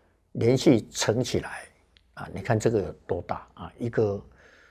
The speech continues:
三千大千世界就大得不得了啦！啊，这个是释迦牟尼佛国土的范围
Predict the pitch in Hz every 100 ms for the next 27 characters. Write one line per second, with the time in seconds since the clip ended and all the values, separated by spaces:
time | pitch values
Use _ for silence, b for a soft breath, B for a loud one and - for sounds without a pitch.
0 | _ _ _ _ _ - 131 117 127 123
1 | 117 117 113 117 107 107 98 104 92 -
2 | 113 - - 120 92 101 78 76 78 110
3 | - _ _ _ _ _ _ _ _ _
4 | _ _ _ _ - 113 - 185 151 -
5 | 160 139 151 b b b - 262 208 214
6 | 208 160 175 160 120 127 131 - _ 113
7 | 160 196 98 82 85 - 123 76 - -